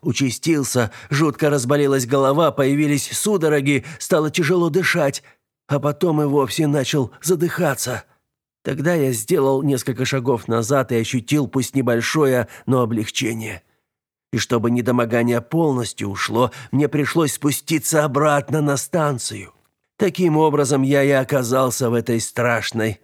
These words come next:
ловушке. Поэтому, когда после аварии закрывали Ленинградскую, мне пришлось прятаться. Меня искали какое-то время, но в итоге ушли ни с чем.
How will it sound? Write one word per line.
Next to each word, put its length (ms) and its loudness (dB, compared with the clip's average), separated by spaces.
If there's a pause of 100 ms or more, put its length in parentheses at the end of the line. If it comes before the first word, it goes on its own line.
ловушке. 840 -4 (880)
Поэтому, 460 0
когда 360 0
после 380 -2
аварии 500 0
закрывали 600 0
Ленинградскую, 1000 0 (200)
мне 200 2
пришлось 540 -2
прятаться. 760 -4 (540)
Меня 400 2
искали 440 0
какое-то 500 -2
время, 420 2 (180)
но 120 4
в 100 2
итоге 360 2
ушли 400 2
ни 160 0
с 40 -4
чем. 480 -8